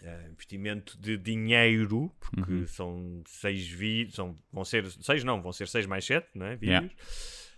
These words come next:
Speaker 1: Eh, muitas pessoas envolvidas, que é isto é tudo muito bonito, nós gostamos do amor à arte, como eu disse há bocado, o processo é o mais fixe, mas, hum, uma malta gasta, gosta de ter o retorno daquilo que faz.
Speaker 2: Uhum.
Speaker 1: Como é que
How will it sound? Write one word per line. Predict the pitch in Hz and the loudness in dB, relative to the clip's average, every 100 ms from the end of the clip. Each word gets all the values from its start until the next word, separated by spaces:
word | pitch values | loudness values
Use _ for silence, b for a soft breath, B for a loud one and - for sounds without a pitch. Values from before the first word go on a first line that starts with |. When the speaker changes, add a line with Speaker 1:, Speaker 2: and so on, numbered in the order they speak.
| - | -10
Speaker 1:
Eh, | 98 101 98 95 | -4 0 0 0
muitas | 107 113 113 | 0 -2 2
pessoas | 127 113 | 4 4
envolvidas, | 107 104 110 139 143 147 143 - | 4 4 8 10 10 8 6 2
que | - 131 135 147 151 156 165 | -2 4 6 8 8 8 6
é | B B B B B B B B B B - | B B B B B B B B B B 0
isto | - | 2
é | |
tudo | 139 139 | 4 6
muito | 139 143 | 6 6
bonito, | 151 170 220 226 233 220 | 8 10 10 8 4 4
nós | 180 131 | 6 4
gostamos | - 139 127 117 | 6 6 6 4
do | 123 | 4
amor | 120 110 | 6 8
à | |
arte, | 120 170 196 - | 10 10 8 4
como | 143 | 0
eu | 123 | 2
disse | 123 | 4
há | |
bocado, | 113 117 120 | 6 4 4
o | |
processo | - - 135 156 - 123 | 4 8 10 10 8 4
é | 113 | 6
o | 113 | 6
mais | 113 110 | 2 0
fixe, | - 160 180 - | 0 2 2 0
mas, | 185 180 180 220 247 - - - 123 123 127 127 | 8 12 12 10 4 -2 -8 -4 2 4 4 2
hum, | 127 123 123 113 95 90 87 | -2 -4 -6 -8 -10 -14 -16
uma | 95 107 110 | -8 0 4
malta | 117 117 | 4 6
gasta, | 120 127 - | 4 4 4
gosta | 127 - 131 | 0 2 0
de | |
ter | 151 143 | 2 2
o | |
retorno | 135 - 156 143 | 0 2 2 2
daquilo | 143 156 160 | -4 -4 -6
que | |
faz. | - 127 110 - | 2 4 4 2
Speaker 2:
Uhum. | 104 | 6
Speaker 1:
Como | - 180 | 8 8
é | 185 | 6
que | - - 180 180 180 175 | 2 0 4 4 4 0